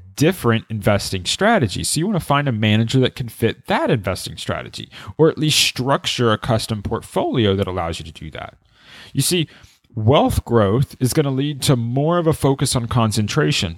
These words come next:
more of a focus on finding ideas that can outperform,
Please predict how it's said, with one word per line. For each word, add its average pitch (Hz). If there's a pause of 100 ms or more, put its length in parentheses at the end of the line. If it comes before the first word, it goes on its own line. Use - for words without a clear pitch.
more 131
of 156
a 135
focus 131
on 110 (280)
finding 151
ideas 120
that 117
can 113
outperform, 104